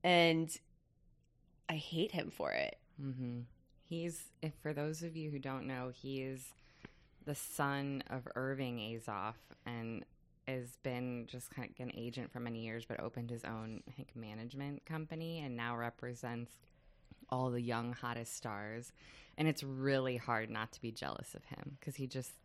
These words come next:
Speaker 2: sort of has the perfect life,
Speaker 1: Yeah.
Speaker 2: outwardly at least.
Speaker 1: It's not fair, and it's so nepotism.
Speaker 2: Mm-hmm.
Speaker 1: Who does he rep-, he has Haim, Harry, who else?
Speaker 2: Lots of people, but now they're escaping. Lizzo.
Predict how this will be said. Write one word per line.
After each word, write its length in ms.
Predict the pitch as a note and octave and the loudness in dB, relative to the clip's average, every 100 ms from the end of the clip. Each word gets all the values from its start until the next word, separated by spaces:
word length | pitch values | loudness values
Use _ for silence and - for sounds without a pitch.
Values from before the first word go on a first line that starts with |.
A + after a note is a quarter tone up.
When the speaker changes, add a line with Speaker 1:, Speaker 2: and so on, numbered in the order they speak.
| - - | -20 -8
Speaker 2:
sort 240 | B2+ A#2 | -4 -2
of 180 | A2 - - - - - - - | -4 -8 -16 -20 -20 -20 -20 -10
has 220 | A#2 G#2+ | -6 -6
the 80 | - | -8
perfect 420 | - - - - | -8 -8 -8 -8
life, 340 | F#2+ - - - | -8 -8 -14 -6
Speaker 1:
Yeah. 200 | E3+ D3 | -2 0
Speaker 2:
outwardly 520 | - D#3+ A2 - - | 2 2 -2 -4 -6
at 180 | - - | -6 -8
least. 160 | - C3+ | -8 -6
Speaker 1:
It's 200 | F#3+ - | -6 0
not 260 | E3+ D3 - | 2 2 2
fair, 200 | D3 D3 | 4 4
and 80 | D#3 | 2
it's 140 | - | 0
so 280 | - F3 D#3 | 0 4 4
nepotism. 840 | D3+ C#3 D3 - C#3 B2 B2+ D3+ F#3+ | 4 2 0 -2 -4 -2 -4 -4 -2
Speaker 2:
Mm-hmm. 1040 | C#3 B2 B2+ A#2+ A2+ A#2 - - - - | -2 0 -2 -2 -4 -8 -16 -20 -12 0
Speaker 1:
Who 80 | A#3+ | 4
does 120 | D4 D#4+ | 4 6
he 100 | E4+ | 6
rep-, 200 | C#4 - | 6 4
he 180 | G3+ G#3 | 6 8
has 180 | F#3+ | 6
Haim, 560 | - F3+ E3+ E3+ E3+ F3+ - | 6 6 8 8 6 2 2
Harry, 580 | E3+ E3 D#3+ D#3 D#3+ F3+ - - - - | 6 8 8 6 2 -2 -16 -20 -20 -6
who 120 | F3+ | 4
else? 520 | E3 C#3+ F3 - - - - - - - - C3 | 6 8 4 0 -8 -12 -20 -20 -20 -20 -14 -6
Speaker 2:
Lots 380 | B2+ E3+ - | -2 -2 -2
of 140 | D#3+ - | -8 -8
people, 320 | D3 D3 C3+ | -8 -4 -4
but 240 | C3 - | -2 -4
now 180 | C3+ C3 | -2 -2
they're 220 | C3 B2+ | -2 -2
escaping. 500 | B2 - - C#3+ C3 | -4 -8 -6 -6 -4
Lizzo. 680 | - B2+ B2 B2+ B2+ C3+ C#3+ | -2 -2 0 0 0 -2 -4